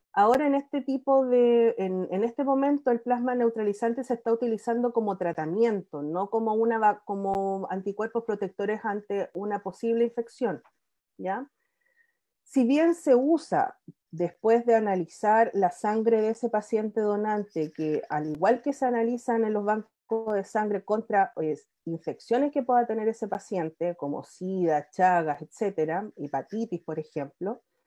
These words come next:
funciona, pero no se sabe hasta cuánto se pueden, eh, tener, eh, por ejemplo, efecto ese plasma convaleciente de un paciente que haya donado, por cuánto tiempo esos anticuerpos vayan a producir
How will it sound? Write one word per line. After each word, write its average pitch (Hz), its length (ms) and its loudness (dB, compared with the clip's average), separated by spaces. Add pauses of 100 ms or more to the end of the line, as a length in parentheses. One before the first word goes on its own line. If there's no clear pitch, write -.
(640)
funciona, 247 840 2 (400)
pero 233 520 8
no 233 260 4
se 254 220 -2
sabe 247 520 4
hasta 214 440 -2
cuánto 240 460 0
se 247 180 -2
pueden, 226 580 2
eh, 170 480 -2
tener, 190 540 0
eh, 170 260 -2
por 175 140 -4
ejemplo, 175 1040 0
efecto 220 580 -2
ese 208 180 -4
plasma 208 380 -2
convaleciente 196 800 -4
de 196 80 0
un 196 60 -6
paciente 190 580 -6
que 190 80 -2
haya 185 160 0
donado, 175 580 -2 (260)
por 208 220 0
cuánto 220 460 0
tiempo 349 500 0
esos 330 240 -4
anticuerpos 277 640 -2
vayan 247 320 2
a 240 80 0
producir 233 640 0